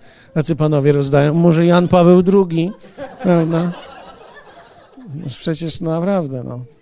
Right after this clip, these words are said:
Reprezentacja niezła. Więc, więc to się tak nie da zrobić, że teraz podejmiesz: "No dobrze, no to jest". Nie, ty musisz go poznać.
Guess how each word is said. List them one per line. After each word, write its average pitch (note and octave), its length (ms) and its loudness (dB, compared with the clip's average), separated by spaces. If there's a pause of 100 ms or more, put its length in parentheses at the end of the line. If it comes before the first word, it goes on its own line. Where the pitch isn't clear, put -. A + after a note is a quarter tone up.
(640)
Reprezentacja D3 1200 -2
niezła. A2 540 -4 (2750)
Więc, G3 260 -2 (580)
więc A#3 220 -2
to A#3 60 -8
się D#4+ 140 -4
tak D4+ 140 -4
nie E4 140 0
da A#3+ 140 0
zrobić, F3 420 0
że D3 120 -4
teraz E3 200 0
podejmiesz: D#3+ 320 -2
"No G3+ 140 -8
dobrze, D3+ 300 -4
no C3+ 100 -10
to D3 80 -8
jest". B2 300 -10
Nie, D3 180 -8
ty F#3 160 -14
musisz G3+ 220 -10
go G#3+ 140 -12
poznać. A#2+ 580 -14